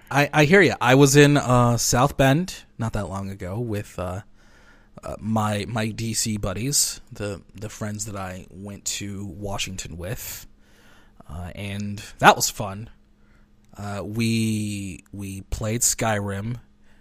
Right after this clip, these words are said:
we referenced internet memes, and I fooled people into thinking I'm not an old man again, which is always nice.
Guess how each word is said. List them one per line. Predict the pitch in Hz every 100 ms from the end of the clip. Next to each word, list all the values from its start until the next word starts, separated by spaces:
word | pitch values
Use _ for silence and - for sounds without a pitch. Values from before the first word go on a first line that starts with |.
| _ - -
we | 104 98 98 95 - -
referenced | - 117 110 - 113 - 117
internet | 117 107 104 -
memes, | 98 98 110 123 - - - _ _ _ _ - - -
and | 107 101 98 98 -
I | 110
fooled | - 123 120 -
people | 113 113 113
into | 107 110
thinking | 107 104 110
I'm | 107
not | 104 98
an | 107
old | 107 135 123
man | 107 104
again, | 107 101 120 -
which | 104 -
is |
always | 104 95 123 -
nice. | - 127 -